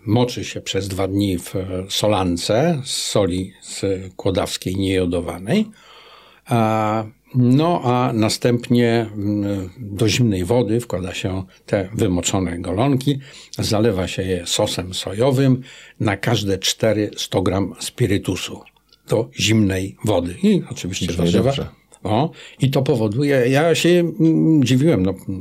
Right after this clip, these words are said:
Speaker 1: nie jestem towaroznawcą z wykształcenia, o co chodzi z tym spirytusem. Okazuje się,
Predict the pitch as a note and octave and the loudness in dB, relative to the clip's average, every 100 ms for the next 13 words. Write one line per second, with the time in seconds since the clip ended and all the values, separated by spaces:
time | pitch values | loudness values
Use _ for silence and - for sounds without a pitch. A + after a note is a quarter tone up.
0 | G2+ B2 D3+ - F#2+ F2+ F#2+ F#2+ F2 G#2 | -4 0 0 0 -4 -2 0 0 0 0
1 | F#2 - F2+ F2+ F#2 F2 - F2+ F#2 B2+ | -2 -6 -10 -10 -8 -10 -6 -8 -4 0
2 | C3+ - D3+ D#3 C3+ C3+ C3 - - D3+ | 0 0 -2 0 -2 -2 -2 -4 -4 -4
3 | - - E3+ E3+ C3+ - - - - - | -2 -2 -2 0 -2 -2 -10 -16 -20 -20
4 | - - - - - G#2+ G2+ D3 D#3 C3 | -16 -16 -8 -4 0 0 2 4 4 2
5 | C#3 D3 | 0 0